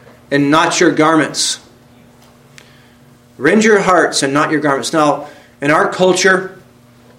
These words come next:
maybe this is something we should look into, perhaps, but, you know, we don't rend our clothes as a sign of remorse and sorrow.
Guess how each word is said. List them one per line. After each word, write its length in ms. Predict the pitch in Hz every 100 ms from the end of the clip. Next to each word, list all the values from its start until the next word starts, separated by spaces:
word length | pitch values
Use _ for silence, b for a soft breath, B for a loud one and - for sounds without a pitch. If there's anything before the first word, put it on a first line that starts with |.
| _ - -
maybe 220 | - 147 156
this 120 | 147
is 40 |
something 160 | 160 147
we 60 |
should 160 | 143 131
look 180 | 151 151
into, 280 | 170 131 117
perhaps, 360 | 117 139 -
but, 240 | 127 127 B B B -
you 60 |
know, 80 | 131
we 80 | 156
don't 280 | 175 147 -
rend 320 | 135 165 170
our 140 | 156
clothes 680 | 151 170 170 123 107 - -
as 140 | 127
a 60 | 120
sign 320 | - 151 147
of 100 | 123
remorse 480 | 127 131 147 143 -
and 100 | 120
sorrow. 540 | - 127 127 113 -